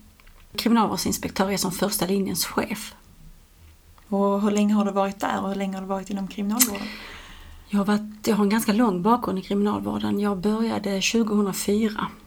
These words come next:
Speaker 1: och då började jag på anstalten Ystad som kriminalvårdare. Jag skulle bara stanna en månad, hade jag tänkt, och sen skulle jag börja studera, eh, igen.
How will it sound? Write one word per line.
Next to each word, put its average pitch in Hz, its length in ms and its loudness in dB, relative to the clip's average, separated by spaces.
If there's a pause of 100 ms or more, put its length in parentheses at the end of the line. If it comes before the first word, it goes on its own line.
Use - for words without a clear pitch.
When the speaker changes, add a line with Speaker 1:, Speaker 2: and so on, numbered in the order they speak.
Speaker 1:
och 202 100 -6
då 196 80 -4
började 214 300 2
jag 226 160 -6
på - 160 -6
anstalten 190 720 -2
Ystad 208 520 2 (680)
som 185 420 0
kriminalvårdare. 220 760 2 (640)
Jag 196 120 -4
skulle 214 180 -2
bara 214 180 2
stanna 202 400 4
en 175 100 0
månad, 208 400 2
hade 185 140 -2
jag 190 180 -6
tänkt, 208 240 -6
och - 60 -4
sen 190 180 -2
skulle 208 240 -8
jag 202 100 -4
börja 180 140 -4
studera, 208 500 -4 (640)
eh, 175 360 -2
igen. 185 400 2